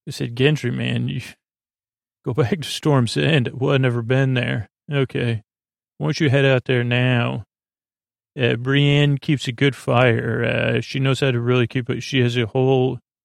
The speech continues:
uh, she re-, explains briefly her fire methodology and, uh, uh,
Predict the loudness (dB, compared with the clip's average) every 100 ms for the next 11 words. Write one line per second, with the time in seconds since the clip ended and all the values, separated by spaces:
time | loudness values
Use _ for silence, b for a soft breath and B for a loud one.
0 | _ _ -2 -2 -4 -4 -4 -4 -8 -8
1 | -10 -10 -6 0 0 -2 -6 -2 -2 0
2 | 0 0 -2 0 4 4 4 -2 -6 -4
3 | -2 -2 -4 -6 -4 -2 -2 -2 -2 -2
4 | -4 -4 -4 -4